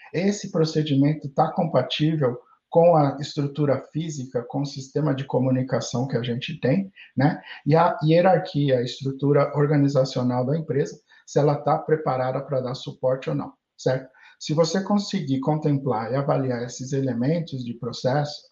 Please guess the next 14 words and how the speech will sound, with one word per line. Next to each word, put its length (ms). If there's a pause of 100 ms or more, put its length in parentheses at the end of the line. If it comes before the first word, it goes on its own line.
aí 160
você 180
consegue 640
mapear 680
o, 440
o 80
processo 480
e 200
definir 720 (260)
um 200
procedimento 800
que 380
vá 320 (220)
consolidar, 880